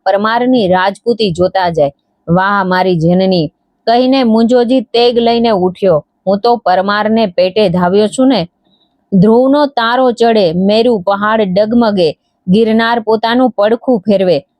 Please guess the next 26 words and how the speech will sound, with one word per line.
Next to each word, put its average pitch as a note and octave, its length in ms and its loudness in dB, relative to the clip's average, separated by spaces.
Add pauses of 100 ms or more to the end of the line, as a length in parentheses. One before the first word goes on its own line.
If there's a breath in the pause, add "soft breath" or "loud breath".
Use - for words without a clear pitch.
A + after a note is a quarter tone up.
(140)
તો A3 160 2
પણ A#3 220 -2
પરમાર G3+ 580 0
પાછો G#3+ 480 -2
પગ A#3+ 360 -2
કેમ C#4+ 260 0
માંડે? F#3+ 440 0 (300)
અને C4 160 0
પછી C4 420 -2
તો C#4 180 0
એક B3 320 0
દિવસ B3+ 560 0 (800)
સંવંત G#3 600 -2
ચૌદસો G#3 640 0
ચુમ્મોતેર G3 540 -2
માં G#3+ 160 0
સોઢાએ G#3 540 0
સંગ્રામ A#3+ 580 -2
જમાવ્યો, F#3 760 0
રણઘેલા B3 640 0
રતનજીના B3 720 0
પુત્ર A#3+ 460 0
નવેય A#3 460 2
ખંડમાં A#3+ 500 -2
નામ F#3+ 340 -2
રાખ્યું. E3 420 -6